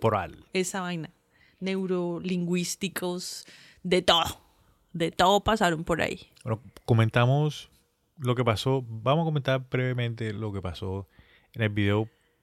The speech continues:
Speaker 1: como para que, porque
Speaker 2: Sí, pa-, o
Speaker 1: sí,
Speaker 2: sea,
Speaker 1: bueno.
Speaker 2: describe
Speaker 1: Sí. Lo que se ve en el video es que Lisa,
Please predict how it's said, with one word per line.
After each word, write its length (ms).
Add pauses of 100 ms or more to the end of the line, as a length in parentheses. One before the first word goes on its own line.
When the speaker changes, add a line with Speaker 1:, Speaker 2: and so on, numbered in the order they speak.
(240)
Speaker 1:
como 280
para 240
que, 480 (1400)
porque 360
Speaker 2:
Sí, 400
pa-, 100
o 40
Speaker 1:
sí, 60
Speaker 2:
sea, 80
Speaker 1:
bueno. 160
Speaker 2:
describe 840 (300)
Speaker 1:
Sí. 220 (1400)
Lo 140
que 100
se 100
ve 60
en 60
el 100
video 360
es 60
que 140
Lisa, 580